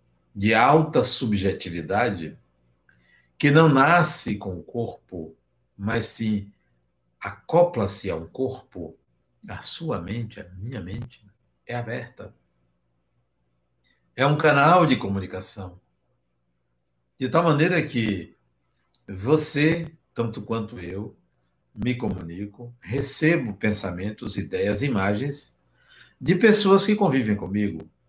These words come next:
Estou me referindo a pessoas encarnadas. Onde quer que você ande, você está em contato, sua mente, mesmo que você não tenha consciência disso, está em contato com outras mentes por sintonia, por vibração,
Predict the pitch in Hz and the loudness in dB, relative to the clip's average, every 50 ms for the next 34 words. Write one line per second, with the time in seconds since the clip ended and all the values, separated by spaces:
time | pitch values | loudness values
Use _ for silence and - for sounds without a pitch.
0 | _ _ _ _ 113 104 - - 127 120 113 110 101 - 101 110 131 151 151 - | _ _ _ _ -10 -8 -4 -2 -2 0 0 -2 -2 -4 -6 -4 -2 -2 -4 -4
1 | 98 92 - - 156 156 156 - - 117 107 - 90 - - 101 98 101 104 104 | -6 -8 -4 -2 -2 -2 -2 -4 -10 -16 -14 -12 -12 -10 -8 -4 -2 0 0 0
2 | 90 85 87 82 76 - - - - - _ _ _ _ _ _ _ _ _ _ | -2 -4 -8 -12 -10 -12 -12 -12 -14 -16 _ _ _ _ _ _ _ _ _ _
3 | _ - 123 120 113 104 107 143 143 131 - - - 107 101 104 95 - - 98 | _ -6 -4 -2 -2 -2 0 2 2 2 0 -2 -4 -2 -2 -2 -2 -4 -4 -4
4 | 87 95 117 139 - 110 95 87 82 - _ _ _ _ _ _ _ _ - 101 | -2 -2 -2 -2 -4 -4 -6 -8 -10 -12 _ _ _ _ _ _ _ _ -8 -4
5 | 117 - - 127 113 - - - 113 110 107 101 - 92 85 - _ - 104 110 | -4 -2 -2 -2 -4 -4 -4 -6 -6 -6 -8 -12 -14 -16 -18 -16 _ -8 -8 -8
6 | 107 - - 101 101 - - 143 143 143 131 110 104 107 113 131 151 175 180 165 | -8 -10 -14 -16 -14 -10 -4 0 0 2 2 2 2 2 2 2 2 0 0 -2
7 | - - 104 95 87 92 101 127 147 151 151 156 - - 117 107 110 - - 101 | -6 -6 -8 -8 -6 -4 -2 0 0 0 0 -4 -8 -8 -8 -6 -6 -6 -6 -6
8 | 95 98 110 151 175 160 - - 110 104 98 95 98 - - 95 95 - - - | -6 -4 -4 -4 -4 -4 -4 -4 -2 -2 -2 -2 -6 -8 -12 -12 -12 -12 -12 -12
9 | - - - 87 85 95 98 98 - - - - _ _ _ _ _ _ _ _ | -14 -16 -16 -16 -16 -14 -12 -12 -12 -12 -14 -20 _ _ _ _ _ _ _ _
10 | _ 110 - - - 123 120 120 - 117 107 101 - 101 104 104 - 101 98 101 | _ -10 -8 -2 0 0 0 0 0 -2 -2 0 0 0 -2 -2 -4 -6 -4 -4
11 | 104 123 127 - 120 110 101 - 104 123 120 117 - 107 95 - - 104 101 - | -2 -4 -2 -4 -4 -4 -4 -4 -4 -4 -4 -6 -6 -10 -12 -10 -10 -10 -8 -8
12 | - - 113 117 - - 147 139 139 151 160 151 123 101 - - - 92 87 87 | -6 -6 -6 -6 -4 -4 -4 -2 0 2 2 2 2 0 -2 -8 -12 -12 -12 -14
13 | 92 92 98 127 131 - - - 156 160 170 175 160 | -12 -6 -4 -4 -4 -4 -6 -4 -2 -2 -2 -4 -8